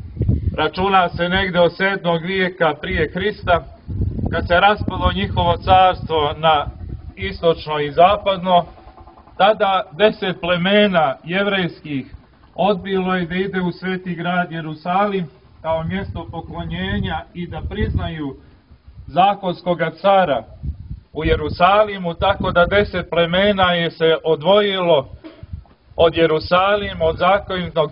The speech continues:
cara, i tada su se trajno odrekli onog nasleđa s-, otačkog, Avramovog, Isakovog, Jakovljevog, i smatrali su da u Samariji, tom gradu,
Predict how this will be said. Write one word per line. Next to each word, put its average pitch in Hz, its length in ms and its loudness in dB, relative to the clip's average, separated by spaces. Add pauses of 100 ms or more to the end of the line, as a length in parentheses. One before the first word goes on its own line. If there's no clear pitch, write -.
cara, 202 420 4 (220)
i 185 160 -8
tada 190 360 4
su 185 180 -8
se 170 240 -4
trajno 185 760 4 (320)
odrekli 175 800 0 (840)
onog 165 320 4
nasleđa 165 840 2 (1160)
s-, - 340 -8
otačkog, 180 800 4
Avramovog, 165 880 2
Isakovog, 165 760 2
Jakovljevog, 190 840 4 (340)
i 180 120 -6
smatrali 196 760 2
su 180 220 -2
da 170 100 4
u 170 120 2
Samariji, 190 800 2 (380)
tom 156 260 0
gradu, 180 640 2